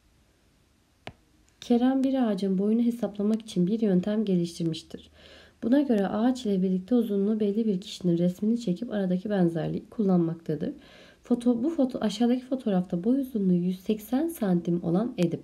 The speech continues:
ağacın yanında görünmektedir. Fotoğrafta Edip'in boyu altı santim, ağacın boyu on sekiz santim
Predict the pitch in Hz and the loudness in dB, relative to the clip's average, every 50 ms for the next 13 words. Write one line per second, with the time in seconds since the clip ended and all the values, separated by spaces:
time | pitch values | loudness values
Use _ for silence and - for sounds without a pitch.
0 | - - - - - - _ - 233 240 240 220 190 175 214 247 269 240 208 196 | -12 -20 -20 -20 -20 -20 _ -2 0 2 2 2 2 0 0 0 2 2 2 2
1 | 190 190 190 185 185 170 165 156 147 147 147 147 143 143 - - 147 147 175 294 | 2 2 2 2 2 2 0 0 -2 -2 -2 -2 -4 -4 -4 -4 -4 -4 -4 -4
2 | - - - - - - - _ - - 226 226 - 233 233 226 226 220 220 - | -8 -10 -18 -20 -20 -20 -20 _ -6 -4 -4 -2 0 0 0 2 0 -2 -4 -4
3 | - 277 262 254 226 226 240 240 240 240 233 240 262 254 - 196 196 202 196 - | -2 -2 -2 -2 -2 -2 -2 0 2 2 2 2 0 -2 -2 -4 -4 -4 -6 -6
4 | 240 - - - 180 160 170 170 - 285 - - 202 202 208 208 208 240 254 240 | -8 -8 -4 -2 -2 -2 -2 -2 -4 -6 -6 -4 -2 -2 -2 -2 0 0 0 2
5 | 202 185 175 180 214 233 254 247 - 202 190 - - 247 - - - 190 180 170 | 2 2 0 0 0 0 0 -2 -4 -6 -8 -8 -8 -10 -8 -6 -2 0 0 0
6 | 170 - - 262 294 285 | 0 0 0 0 0 -2